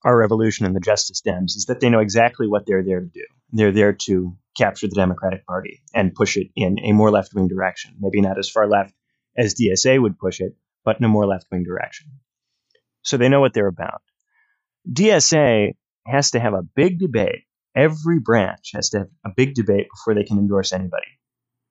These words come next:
And since there's no centralized organization to make collective decisions on behalf of the whole D S A, every branch has to decide on its own, one at a time,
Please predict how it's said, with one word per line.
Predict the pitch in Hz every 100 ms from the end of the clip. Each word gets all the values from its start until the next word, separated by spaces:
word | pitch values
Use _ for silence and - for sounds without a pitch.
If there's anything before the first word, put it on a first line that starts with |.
| _ _ _ _ -
And | 107 95
since | 90 - 110 -
there's | 104 101 101
no | 123
centralized | 135 117 107 110 104 101 220
organization | 208 196 180 107 147 - 92 95 -
to |
make | 101 98 -
collective | - 104 104 - 87
decisions | 98 113 101 98 95
on | 95
behalf | 95 98 101 -
of | 95
the | 98
whole | - 104
D | 101 95
S | 92 -
A, | - 101 _ _ _ _ 165
every | 185 190 180
branch | 139 113 92 - -
has | 104 98
to | -
decide | 104 - 95 95
on | 113
its | 139 -
own, | 107 104 95 87
one | 98 113
at |
a | 104
time, | - - -